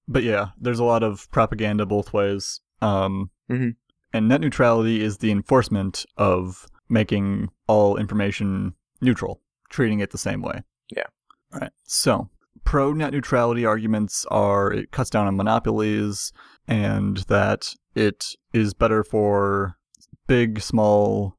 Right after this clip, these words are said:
Speaker 1: businesses and the consumer because of that.
Speaker 2: Mm-hmm.
Speaker 1: Uh, anti-net neutrality arguments include deregulation,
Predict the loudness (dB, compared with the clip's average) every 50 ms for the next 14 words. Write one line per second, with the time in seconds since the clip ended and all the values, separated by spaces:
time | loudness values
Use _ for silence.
0 | _ _ -4 -2 -2 0 0 -2 0 0 0 2 2 0 0 -2 -2 0 0 0
1 | 0 0 -2 -2 -2 -2 -4 -4 -6 -10 -12 _ _ _ _ -2 0 2 2 2
2 | 2 0 -4 -6 -6 -8 -8 -10 -12 -16 -20 _ _ _ _ -8 -6 -6 -6 -8
3 | -10 -14 _ _ _ _ 0 2 2 2 0 -2 -4 -8 -14 _ _ _ _ 0
4 | 2 2 2 2 2 2 2 2 2 2 2 0 0 -2 -4 -4 -10 _ _ 0
5 | 0 2 2 0 0 2 2 4 4 2 2 0 -2 -2 -4 -6 _ _ _ 0
6 | 0 2 2 2 0 0 0 0 -2 -2 -6 -6 -6 -8 -10 -6 -4 -2 -2 -2
7 | 0 0 2 2 2 2 2 2 2 0 -2 -6 -8 -14 -20 -20 _ _ _ -6
8 | -2 0 2 4 4 2 2 2 2 4 4 2 2 2 4 4 4 4 2